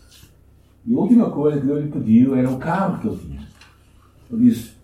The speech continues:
"Juan, estás disposto a entregar-me o teu carro?" Ele não vai ser mais o teu carro, vai ser, vai, vai me pertencer a mim. E assim ele fez, naquele último ato de entrega de tudo, ele entregou a Deus.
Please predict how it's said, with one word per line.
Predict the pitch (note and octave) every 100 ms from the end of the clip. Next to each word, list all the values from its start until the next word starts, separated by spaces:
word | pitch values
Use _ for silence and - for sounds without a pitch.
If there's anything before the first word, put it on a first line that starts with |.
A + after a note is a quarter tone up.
| - - _ - - -
"Juan, | - B2+ E3+
estás | - F#3+ F3
disposto | - - E3+ E3+
a |
entregar-me | D3 C#3+ C#3+ C#3+
o |
teu | C#3
carro?" | A2+ A2 - - - - - - - - - - - - - - - - - - - - - - - - _
Ele | B2+
não | D3
vai | F3
ser | E3 D#3
mais | D#3+ F#3+
o |
teu | F3 D3
carro, | A2 G2 F#2+
vai | G#2
ser, | B2 B2 - - _ _ - - - _ _ _ - - - _ _ _ - A#2
vai, | C3+ C#3+
vai | B2+ D3
me | F3
pertencer | - F#3 F3+ G3+
a | C#3
mim. | G#2+ - - _ _ _ _ _ - _ _ -
E | -
assim | F3 A#3
ele | A#3
fez, | - E3 D#3 A#2+
naquele | A#2 C#3+
último | F3+ F#3+ F#3 D3+
ato | D#3 E3 E3
de | C3 C3+ C3+ D3+
entrega | C3+ C#3 G3 F3+ C#3
de | A#2
tudo, | D3+ D#3+ E3 - -
ele | D3
entregou | C#3+ C#3 D3+
a | D3+
Deus. | A2+ G2+